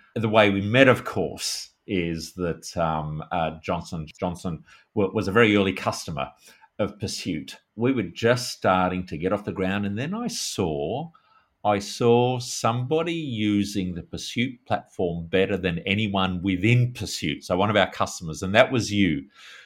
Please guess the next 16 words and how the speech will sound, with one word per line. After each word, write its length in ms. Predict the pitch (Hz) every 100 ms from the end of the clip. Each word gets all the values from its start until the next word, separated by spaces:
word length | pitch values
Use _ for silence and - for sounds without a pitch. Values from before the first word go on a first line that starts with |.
| _
Tell 200 | - 156
us 160 | 226 269
about 240 | 247 165
those 220 | 127 110 113
early, 460 | 127 120 110 - - - - _ _
those 260 | 139 165
early 280 | 139 123 107
days 520 | 92 92 90 104 98 - _
and 260 | 101 95 90
how 280 | 110 107 98
that 240 | 92 -
transitioned, 720 | - 92 87 92 - 85 76 76
if 160 | -
you 80 | 87
like, 280 | 78 76 78 -
from, 600 | - 85 78 80 78 82